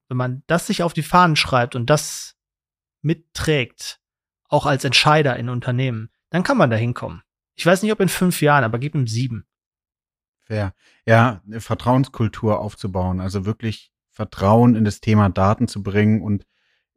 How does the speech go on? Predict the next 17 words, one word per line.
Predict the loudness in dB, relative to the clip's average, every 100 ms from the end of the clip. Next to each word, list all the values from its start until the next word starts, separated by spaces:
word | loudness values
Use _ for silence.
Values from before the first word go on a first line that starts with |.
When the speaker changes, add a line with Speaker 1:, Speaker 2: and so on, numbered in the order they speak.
| _ -2
Speaker 2:
ähm, | 0 2 0 -4 _ -8
Geduld | 2 6 6 4
mitzubringen, | -2 -4 0 2 2
dass, | -2 -8 _ -12
dass | -12 -14 _ -6
man | -2 -2 -2
Modelle, | 0 4 6 6 4
Ideen | 0 -2 2 2
entwickelt, | 2 -4 -4 -4 -4
Techniken | -6 -4 -4 -2
entwickelt, | -2 -2 -4 -2 -2 -2 _ _ _ _
die | -2
halt | 0 2
auch |
mal | 0 -2 _ _ _
fehlen | 4 8 8 8
können, | 6 4 2 -2